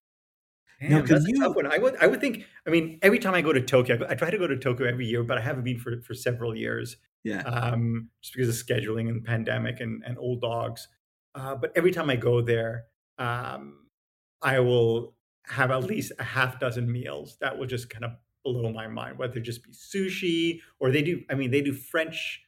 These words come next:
Speaker 2: f-, food, frankly, better than, than I've had in France. They do Italian food,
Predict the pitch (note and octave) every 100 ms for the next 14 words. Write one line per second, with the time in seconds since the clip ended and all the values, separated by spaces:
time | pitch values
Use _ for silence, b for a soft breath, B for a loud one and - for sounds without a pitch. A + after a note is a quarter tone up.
0 | _ _ - _ _ _ _ _ D#3 C#3
1 | C#3 B2 - C#3 C3 A#2+ - B2+ C3 C3
2 | C3 B2+ A#2+ B2 A#2+ A#2+ A#2 B2+ B2+ B2
3 | C3+ B2 C3 C3 - B2 A#2+ A#2+ B2 B2
4 | B2+ A#2+ C3+ B2+ B2 B2